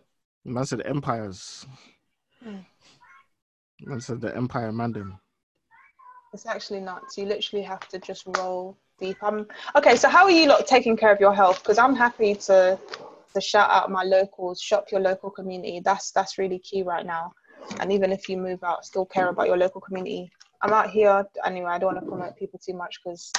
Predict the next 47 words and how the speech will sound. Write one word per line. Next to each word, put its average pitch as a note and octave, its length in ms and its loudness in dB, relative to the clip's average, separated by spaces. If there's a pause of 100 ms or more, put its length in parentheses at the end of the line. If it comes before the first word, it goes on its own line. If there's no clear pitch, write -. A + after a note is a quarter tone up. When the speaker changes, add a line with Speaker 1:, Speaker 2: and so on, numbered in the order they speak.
(120)
Speaker 2:
these F#3 180 -8
days F3 220 -10
we F3+ 80 -8
collect F3+ 420 -10
all F#3 140 -8
the F3 80 -12
paper E3+ 300 -16 (100)
first. F3 280 -8 (540)
I'm A3+ 120 2
out G3 140 2
here F#3+ 100 -4
drinking F3+ 380 -12
water, G#3 500 0 (480)
cleansing. G3+ 760 0 (440)
I'm G3 120 0
out F#3+ 140 4
here F#3+ 140 -2
taking F#3 320 -6
hay G3 200 -2
fever G3 240 -6
tablets F#3+ 460 -2
'cause F3+ 220 -8
while G3+ 200 6
I G3+ 60 6
don't G3 180 6
have F#3+ 200 -2
hay G3+ 200 2
fever, F3+ 380 -2
I F#3+ 120 2
get F#3+ 260 2
skin G3 300 -2
reactions F#3 580 -2
to, F#3+ 60 -6
like, F#3 260 0 (640)
um, F#3 320 -10 (420)
excessive G#3 440 0
heat. C4 320 -4 (520)
Do C4 140 2
what A#3+ 120 8
you G#3+ 80 2
need A3 180 2
to G#3+ 80 -8
do. A3 240 2
Drink G#3 240 -2
your F#3+ 100 -4
coconut G#3+ 480 -2
water. G3 440 2